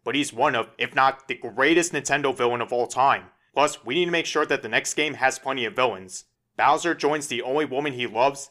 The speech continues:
in S tier. Ice Climbers. Okay, this is where it gets weird, because the Ice Climbers didn't return in Smash four, yet people like them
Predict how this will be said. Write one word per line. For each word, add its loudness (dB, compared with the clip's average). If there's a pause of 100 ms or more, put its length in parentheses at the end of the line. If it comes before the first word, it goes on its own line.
in -10
S 2
tier. -12 (400)
Ice 2
Climbers. -10 (420)
Okay, -4 (220)
this 0
is -4
where 4
it 0
gets 0
weird, -4 (180)
because -2
the -6
Ice 2
Climbers 0
didn't -2
return -4
in -10
Smash -8
four, -8 (280)
yet -4
people -2
like 2
them -8